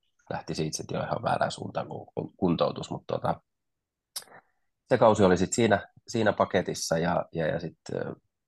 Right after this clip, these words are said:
sielläkin seura tajusi, että nyt on jotain asioita tehty väärin ja, ja, ja he hoisi, hoisi mulle sitten tota, ö, lennot, lennot tonne Müncheniin, että meppä tapaamaan tällaista yhtä lääkäriä ja, ja se oli Bayern Münchenin jalkapallon ja Saksan,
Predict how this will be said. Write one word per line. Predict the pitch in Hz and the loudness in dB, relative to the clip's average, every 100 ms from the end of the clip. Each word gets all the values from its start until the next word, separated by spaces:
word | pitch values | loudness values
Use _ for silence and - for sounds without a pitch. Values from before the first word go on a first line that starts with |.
| _ - | _ 0
sielläkin | 85 80 82 | 2 4 2
seura | 92 85 82 | 4 4 4
tajusi, | 85 85 - | 2 0 -2
että | - 78 | -6 -4
nyt | - | 0
on | 80 | 2
jotain | 82 78 | 4 2
asioita | 80 80 78 - | 0 -4 -6 -6
tehty | 78 76 76 | -8 -4 2
väärin | 82 82 - | 4 4 0
ja, | 73 71 - - | -2 -4 -6 -10
ja, | 78 | -6
ja | 78 80 | -4 -6
he | 78 | -6
hoisi, | 78 - - - - _ _ _ _ _ _ - | -6 -6 -10 -14 -20 _ _ _ _ _ _ 4
hoisi | 110 101 | 4 6
mulle | 92 90 90 | 4 4 4
sitten | - 90 - 85 | 2 -4 -2 0
tota, | 90 - 85 78 - _ _ _ _ _ - - - | 0 2 2 2 -2 _ _ _ _ _ -20 -12 -2
ö, | 82 80 82 85 | 0 0 0 -2
lennot, | 90 101 92 85 - _ _ _ _ _ | 2 4 4 0 -4 _ _ _ _ _
lennot | 92 101 87 82 - | 0 0 0 -4 -4
tonne | 85 80 82 82 - _ _ _ _ _ _ _ _ _ 110 | -2 0 0 -2 -4 _ _ _ _ _ _ _ _ _ 4
Müncheniin, | 123 98 - 82 76 73 | 4 4 2 2 2 -2
että | - 82 | 0 0
meppä | - 82 | 2 2
tapaamaan | 85 - 82 80 | 2 2 2 0
tällaista | 76 - - - | -2 -4 -6 -6
yhtä | 82 | 2
lääkäriä | 87 78 78 73 69 71 78 | 6 6 4 -4 -6 -6 -4
ja, | 78 - 80 | -4 -6 -8
ja | 76 | -6
se | 80 | -6
oli | 78 | -2
Bayern | 85 82 82 | 2 4 4
Münchenin | 82 - 78 78 87 | 0 0 -2 -2 0
jalkapallon | - - - 82 50 | 0 -2 -2 0 2
ja | - | 0
Saksan, | - - - 50 | -2 -4 -6 -8